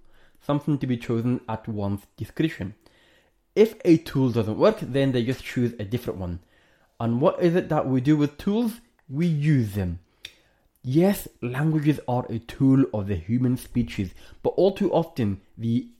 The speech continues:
experts and the oralists focus on speech, which is a modality, not a language. And what all human needs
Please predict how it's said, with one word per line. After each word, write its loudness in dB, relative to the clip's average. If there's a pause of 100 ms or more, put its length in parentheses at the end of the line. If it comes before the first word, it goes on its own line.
(120)
experts -8
and -6
the -6
oralists 0 (360)
focus 0 (140)
on 0
speech, -8 (100)
which -6
is -2
a 0
modality, -4
not -4
a -6
language. -4 (800)
And -2
what 6
all 6
human 6
needs 2